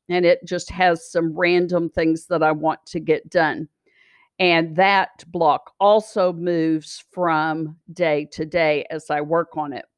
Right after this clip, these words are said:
Then I have a couple of monthly blocks, things that stay on there, and it has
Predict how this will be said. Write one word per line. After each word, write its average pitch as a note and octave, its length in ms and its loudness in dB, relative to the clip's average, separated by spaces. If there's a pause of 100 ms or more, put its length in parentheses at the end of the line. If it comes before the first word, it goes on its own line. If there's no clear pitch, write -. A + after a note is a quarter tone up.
(1080)
Then B3 280 2
I D4+ 120 2
have F#3+ 640 2
a G3 80 -4
couple F#3 380 -6
of E3 160 -4
monthly G3 640 -2
blocks, D3 760 -6
things G3+ 460 0
that - 140 -8
stay G3 460 -2
on F#3 280 2
there, E3 480 2
and F3 100 -2
it E3+ 120 0
has F3 360 -6